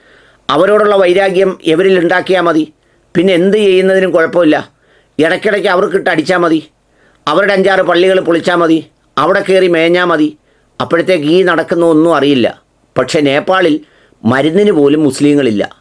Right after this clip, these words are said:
അതുകൊണ്ട് ആ തന്ത്രം അവിടെ വിറ്റില്ല. പകരം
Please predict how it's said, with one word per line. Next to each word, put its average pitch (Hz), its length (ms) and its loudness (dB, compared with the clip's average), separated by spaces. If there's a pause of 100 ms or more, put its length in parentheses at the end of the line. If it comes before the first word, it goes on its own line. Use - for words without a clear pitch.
(560)
അതുകൊണ്ട് 165 580 2 (460)
ആ 170 280 0
തന്ത്രം 175 280 0
അവിടെ 160 200 0
വിറ്റില്ല. 131 500 -4 (500)
പകരം 165 420 0